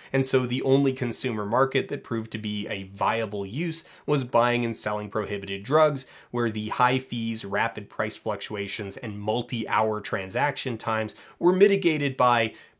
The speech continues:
receiving L S D in the mail a week later. And as far as banking is concerned, Bitcoin was never designed to solve the actual problems created by the banking industry,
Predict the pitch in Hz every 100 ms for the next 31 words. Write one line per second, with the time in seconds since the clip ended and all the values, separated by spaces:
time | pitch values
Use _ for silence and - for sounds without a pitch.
0 | _ - 135 131 - 147 131 120 123 117
1 | 110 - 110 107 104 101 95 98 92 98
2 | 92 92 90 104 87 - - _ _ _
3 | - 139 131 - 117 101 139 190 196 147
4 | 123 - 110 - 101 113 113 139 - 131
5 | 127 117 117 127 113 113 117 117 107 107
6 | 110 110 104 104 101 101 101 95 98 -
7 | 104 107 101 101 98 - 107 98 95 98
8 | 101 95 101 113 131 143 110 95 90 -
9 | 95